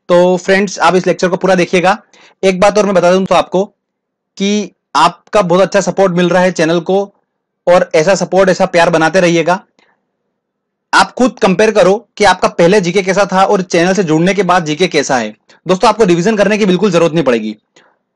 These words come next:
काफी लोग कमेंट भी करते हैं कि, "अ, मुझे, मेरा जीके का नॉलेज बढ़ता जा रहा है।" तो आप छह महीने इसको दीजिए, इस चैनल को। हंड्रेड परसेंट मैं बोल सकता हूं कि आपको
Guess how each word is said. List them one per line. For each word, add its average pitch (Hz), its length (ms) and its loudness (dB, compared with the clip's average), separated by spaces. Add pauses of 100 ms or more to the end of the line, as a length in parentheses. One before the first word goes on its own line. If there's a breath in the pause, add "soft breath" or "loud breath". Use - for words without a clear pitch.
(120)
काफी 170 200 2
लोग 214 160 2
कमेंट 196 280 2
भी 202 60 2
करते 185 240 0
हैं 202 140 -2
कि, 208 220 -2
"अ, 170 400 2
मुझे, 170 260 0
मेरा 180 340 4 (120)
जीके 143 320 -6
का 175 100 -4
नॉलेज 175 280 0
बढ़ता 151 240 0
जा 165 120 2
रहा 165 100 2
है।" 170 100 -2
तो 233 100 0
आप 202 240 2
छह 220 200 2
महीने 202 260 0
इसको 185 240 -6
दीजिए, 143 440 -6
इस 185 140 -8
चैनल 143 240 0
को। 156 280 -2 (360 soft breath)
हंड्रेड 180 280 0
परसेंट 202 280 -2
मैं 202 100 -2
बोल 175 140 -2
सकता 185 260 -6
हूं 196 160 -6
कि 196 120 -6
आपको 196 560 0